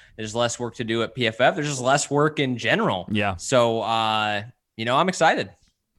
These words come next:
Speaker 2: Be watching for more Big Web reaction videos. Be watching for more, uh, football content. We wanna put out a lot of stuff for you, even with the midweek show, start putting out more clips, everything like that.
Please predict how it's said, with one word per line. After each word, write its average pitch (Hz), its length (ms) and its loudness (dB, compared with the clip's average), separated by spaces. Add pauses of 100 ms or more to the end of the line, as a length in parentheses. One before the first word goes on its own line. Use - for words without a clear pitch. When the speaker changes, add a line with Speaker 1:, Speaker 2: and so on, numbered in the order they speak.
(120)
Speaker 2:
Be 120 120 0
watching 135 400 0
for 127 120 -8
more 123 240 0
Big 120 160 -2
Web 131 200 0
reaction 123 520 -2
videos. 151 400 -4
Be 117 100 -4
watching 113 400 -4
for 104 140 -8
more, 107 440 -2
uh, 101 200 -2 (440)
football 131 300 0
content. 92 440 -4
We 98 100 -2
wanna 117 180 -2
put 120 160 -2
out 120 160 0
a - 20 -2
lot 107 180 0
of 98 60 -8
stuff 101 220 -4
for 107 180 -4
you, 104 180 -2
even 101 400 -4 (360)
with 143 140 -2
the 120 60 -4
midweek 123 360 -2
show, 120 360 0
start 113 260 -2
putting 127 200 -4
out 120 100 -2
more 123 100 -2
clips, 131 480 -6 (560)
everything 151 320 0
like 127 220 -4
that. 123 320 -2